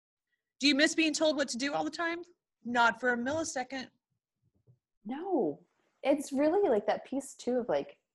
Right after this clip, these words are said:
Speaker 2: do I miss being small or forcing myself into this mold that was never me, and I could not even stretch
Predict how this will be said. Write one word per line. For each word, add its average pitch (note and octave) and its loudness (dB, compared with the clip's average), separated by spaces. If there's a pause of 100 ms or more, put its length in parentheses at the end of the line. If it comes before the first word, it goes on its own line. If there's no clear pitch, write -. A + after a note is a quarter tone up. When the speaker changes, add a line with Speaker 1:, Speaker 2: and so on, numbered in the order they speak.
Speaker 2:
do A3 4
I A#3 4
miss A3 -2 (120)
being F#3+ 0
small - 0
or F3+ 2
forcing G#3 0
myself F#3 -2
into E3+ 0
this D3+ -4
mold D#3 0
that - -2
was F3+ 0
never F#3 0
me, F3+ 0 (320)
and - 6
I - 2
could - 2
not C#4+ 8
even D4 8
stretch - 2